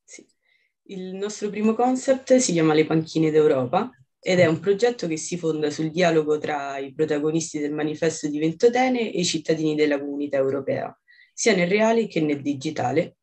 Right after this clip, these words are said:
attraverso la metafora della panchina come luogo di incontro. La panchina diventa quindi metaforicamente un luogo di incontro con i protagonisti sia del manifesto di Ventotene e anche luogo di incontro con le persone che vogliono parlare d'Europa.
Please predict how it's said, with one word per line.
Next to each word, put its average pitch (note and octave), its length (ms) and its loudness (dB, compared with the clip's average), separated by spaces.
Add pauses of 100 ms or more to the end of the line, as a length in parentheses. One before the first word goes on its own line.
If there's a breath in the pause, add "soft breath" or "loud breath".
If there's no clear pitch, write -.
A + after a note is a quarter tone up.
attraverso G#3+ 580 0
la D#3 80 2
metafora E3 500 -2
della D3 220 -2
panchina D3+ 640 -4
come D3+ 240 -4
luogo C#3+ 260 0
di C#3 60 -8
incontro. C3+ 720 -8 (1300)
La F#3 180 2
panchina A#3+ 520 2
diventa D#3+ 440 -2
quindi D#3 300 -4
metaforicamente E3 880 -2
un E3 60 -4
luogo E3+ 220 0
di F3 100 -6
incontro B3 460 -2
con D3 140 -6
i D3 80 -6
protagonisti D#3+ 720 -4
sia G#3+ 160 0
del F#3 140 0
manifesto D3+ 480 -8
di C#3+ 80 -4
Ventotene F3 640 2
e - 20 0
anche D3+ 340 -4
luogo C#3 240 -2
di F3+ 80 0
incontro E3+ 500 -2
con C#3+ 120 -6
le D#3 100 -4
persone D#3+ 460 -2
che D3 100 -2
vogliono D3 420 -2
parlare C#3+ 440 -4
d'Europa. C#3 600 -4